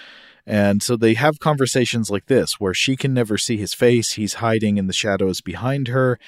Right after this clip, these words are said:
but they, they begin to talk and talk about, uh, talk about themselves. At first, it's just sort of questions like, "Did you come of your own free will, or did your father force you to come?" And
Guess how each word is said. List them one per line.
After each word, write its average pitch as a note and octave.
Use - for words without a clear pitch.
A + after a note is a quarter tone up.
but A2+
they, A#2
they A2
begin A#2
to A2
talk -
and F#2+
talk G2+
about, F#2
uh, F2+
talk F#2+
about F#2
themselves. F2
At G#2
first, C3
it's -
just G#2
sort G#2+
of F2
questions F#2
like, E2+
"Did G#2+
you G2+
come A#2
of G2
your G2+
own G2
free G#2
will, A2
or G2
did F#2
your F#2
father E2
force B2
you F#2+
to E2+
come?" F#2
And E2+